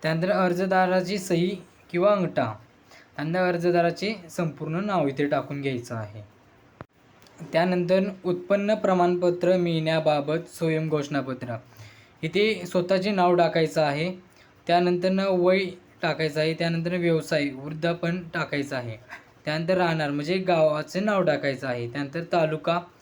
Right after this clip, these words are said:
व जिल्हा इथे टाकून घ्यायचा आहे. आठ नंबर. त्यानंतर नोकरी, सेवानिवृत्ती, मानधन इत्यादी मासिक उत्पन्नापासूनचे वार्षिक उत्पन्न. तर इथे तीन वर्षाचे, अ, वार्षिक उत्पन्न इथे टाकून घ्यायचं आहे.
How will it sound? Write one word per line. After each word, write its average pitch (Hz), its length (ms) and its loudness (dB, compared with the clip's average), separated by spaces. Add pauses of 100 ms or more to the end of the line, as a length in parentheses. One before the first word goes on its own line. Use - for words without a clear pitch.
(360)
व 165 80 0
जिल्हा 170 360 2
इथे 165 200 0
टाकून 165 340 -2
घ्यायचा 139 340 -2
आहे. 123 280 -4 (880)
आठ 147 260 -4
नंबर. 147 260 -6
त्यानंतर 156 340 -4
नोकरी, 170 460 0
सेवानिवृत्ती, 180 1300 0 (340)
मानधन 160 480 2
इत्यादी 170 360 0
मासिक 175 460 -4
उत्पन्नापासूनचे 160 920 -4
वार्षिक 165 420 -2
उत्पन्न. 135 500 -4 (480)
तर 143 40 -8
इथे 175 280 -2
तीन 170 140 -2
वर्षाचे, 165 640 -4
अ, 151 80 -6 (380)
वार्षिक 151 380 -4
उत्पन्न 151 320 -8
इथे 156 200 -6
टाकून 156 320 -4
घ्यायचं 127 280 -6
आहे. 131 260 -6